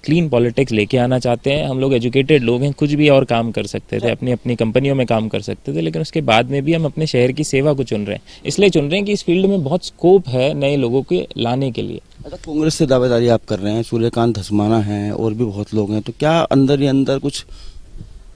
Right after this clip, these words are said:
Speaker 1: देखिए, मुझे ये पता है, मुझे ये विश्वास है अपने पार्टी के नेतृत्व के ऊपर, मुझे ये विश्वास है अपने काम के ऊपर, मुझे ये विश्वास है अपनी काबिलियत के ऊपर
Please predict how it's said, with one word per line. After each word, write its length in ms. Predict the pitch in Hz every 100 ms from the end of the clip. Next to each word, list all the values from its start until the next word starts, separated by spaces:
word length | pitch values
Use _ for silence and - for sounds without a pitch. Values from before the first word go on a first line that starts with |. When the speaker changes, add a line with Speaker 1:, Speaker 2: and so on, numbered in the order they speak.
| - - -
Speaker 1:
देखिए, 220 | 123 127 143
मुझे 420 | 120 123 131 156
ये 160 | 143
पता 260 | 135 113 107
है, 220 | 104 107
मुझे 260 | 131 113 127
ये 140 | 127
विश्वास 540 | 113 101 113 107 107 -
है 120 | 107
अपने 220 | - 123
पार्टी 380 | 110 101 92 107
के 120 | 110
नेतृत्व 480 | 104 95 - 110 107
के 180 | 101 98
ऊपर, 240 | - 110 - - - -
मुझे 320 | 113 117 123 147
ये 160 | 139
विश्वास 500 | 113 104 110 101 101
है 60 | 120
अपने 260 | 113 120
काम 380 | 113 - 104 113
के 120 | 107
ऊपर, 260 | 101 - 135 - - -
मुझे 240 | 113 110 147
ये 180 | 139 131
विश्वास 480 | 110 - 104 107
है 60 | 127
अपनी 220 | 120 131
काबिलियत 540 | 117 101 98 104 113 -
के 120 | 95
ऊपर 280 | 92 143